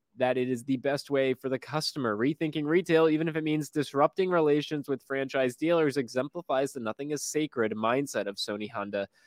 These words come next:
Mobility in its quest to reinvent the auto business." So talk about headwinds, tailwinds, Dad. Another thing, Ford has been pushing, "Hey, we, you know, the way that we work with our dealer, Grotti, it's gonna change over the next couple years."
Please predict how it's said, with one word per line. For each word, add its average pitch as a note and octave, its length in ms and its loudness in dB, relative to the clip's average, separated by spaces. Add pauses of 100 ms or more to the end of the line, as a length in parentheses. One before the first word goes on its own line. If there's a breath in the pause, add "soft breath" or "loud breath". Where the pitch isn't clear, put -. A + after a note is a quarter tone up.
(280 soft breath)
Mobility B2+ 540 8
in A2+ 80 2
its A2 100 -6
quest - 360 -2
to D3+ 40 -6
reinvent G#2+ 560 -2 (140)
the B2 100 4
auto D3+ 360 8
business." G2+ 400 -2
So B2+ 100 0
talk D3 240 6
about F3 180 6
headwinds, D3+ 460 4
tailwinds, D3+ 580 4
Dad. G#2 220 -2
Another A#2 280 2
thing, A2 320 -2
Ford A#2 360 4
has A2+ 100 2
been A#2 180 -6
pushing, A2+ 540 -4
"Hey, B2+ 320 0
we, A2+ 240 -6 (440)
you C3+ 40 -4
know, C3 80 4
the C3+ 100 4
way C#3+ 120 10
that C#3 120 10
we C3+ 120 4
work C3 220 4
with C3+ 100 0
our C3+ 100 6
dealer, D#3 260 2
Grotti, A#2+ 380 2
it's C3+ 100 -4
gonna B2+ 160 -8
change B2 540 0
over A2+ 160 -2
the A#2+ 80 -2
next A2+ 240 -2
couple C#3 240 -2
years." B2 380 4